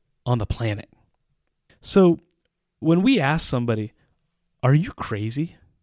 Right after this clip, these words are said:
it's negative, because what it does is it attacks someone's individual mental capabilities.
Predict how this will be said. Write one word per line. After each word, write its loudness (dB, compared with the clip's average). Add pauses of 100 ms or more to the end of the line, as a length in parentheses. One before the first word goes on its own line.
(1120)
it's 0
negative, 4
because 2 (180)
what 0
it -4
does 2
is -4
it 2
attacks -4 (960)
someone's 2
individual 2 (280)
mental -2 (260)
capabilities. -6